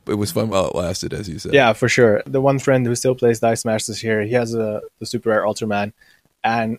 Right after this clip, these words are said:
Speaker 2: that's the team he had mostly been using in preparation for Nats, so I, I was pretty sure that he'd be using that, so I, I needed a counter for that. And I felt I could spare the two slots on the counter.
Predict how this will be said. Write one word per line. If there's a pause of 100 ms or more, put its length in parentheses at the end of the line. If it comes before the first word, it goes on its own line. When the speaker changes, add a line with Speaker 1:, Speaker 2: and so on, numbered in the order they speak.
Speaker 2:
that's
the
team
he
had
mostly
been
using (240)
in
preparation
for
Nats,
so
I, (140)
I (120)
was
pretty
sure
that
he'd
be
using
that,
so
I,
I
needed
a
counter
for
that. (500)
And
I (100)
felt
I
could
spare
the
two
slots (240)
on
the
counter.